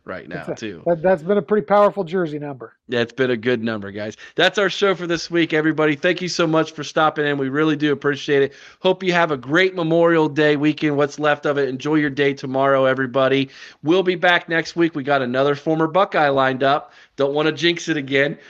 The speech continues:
Speaker 1: but we got another former Buckeye lined up. This one, an offensive lineman. So we're gonna be talking about the big boys up front. So, uh, it's gonna be a lot of fun next week. So make sure you're back again next week, eight o'clock here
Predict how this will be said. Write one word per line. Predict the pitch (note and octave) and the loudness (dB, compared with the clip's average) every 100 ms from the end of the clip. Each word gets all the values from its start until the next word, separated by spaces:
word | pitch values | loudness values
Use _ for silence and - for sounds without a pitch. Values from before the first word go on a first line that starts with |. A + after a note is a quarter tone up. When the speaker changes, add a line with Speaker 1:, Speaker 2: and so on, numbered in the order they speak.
| - | -12
Speaker 1:
but | - C#3+ | -4 0
we | C#3+ | 2
got | D3 | 2
another | D3 C#3+ D#3+ | 2 2 2
former | D#3+ E3+ D#3+ D#3 | 0 0 0 2
Buckeye | D#3+ D#3+ D#3+ | 0 0 0
lined | D3+ D3 D3 D3 | 2 2 0 2
up. | D#3+ D#3+ | 0 -2
This | - F3 C#4+ | -6 -6 -2
one, | C4+ | -2
an | G3+ - | -2 -8
offensive | C#3+ F#3+ - A3 G#3 B2+ | -10 -10 -8 -10 -8 -10
lineman. | G#2+ A2 E3+ C#3 F#2 E2+ | -6 -4 -2 -2 -6 -10
So | - | -8
we're | A2 E3 | -4 -2
gonna | G3+ | 0
be | C3 | -2
talking | - C#3+ C#3 A#2+ | -2 -2 -2 -4
about | B2 A#2+ | -2 -2
the | A2+ | -4
big | B2 C3 | -4 -4
boys | A2+ B2 A#2+ | -2 -2 0
up | A2+ G#2+ | -2 -6
front. | - A#2+ G#2+ - | -4 -2 -2 -6
So, | - A#2+ A#2 A2+ - - - | -4 -2 -2 -4 -14 -18 -10
uh, | - C#3 C3 | -2 0 0
it's | - | -2
gonna | E3+ E3 | -2 0
be | D3 D#3 | 2 2
a | C#3 | 4
lot | C3+ C#3 C3+ | 4 2 0
of | |
fun | - C3+ B2+ | 0 0 2
next | B2+ B2 - | 0 -2 -4
week. | B2+ A#2 | -8 -6
So | A#2+ | -4
make | B2+ C#3+ | -2 -2
sure | - | -4
you're | C#3+ B2 | -4 -2
back | C#3 C3+ C3+ - | 0 0 -2 -4
again | C#3 D3+ C#3 | -2 0 0
next | D#3+ G#3 - | 2 0 -4
week, | G3+ F#3 - | -10 -10 -2
eight | G#3 C4+ | -2 -2
o'clock | - A3+ G#3+ G#3+ | 0 2 2 0
here | G3 F#3+ G#3+ | 2 2 2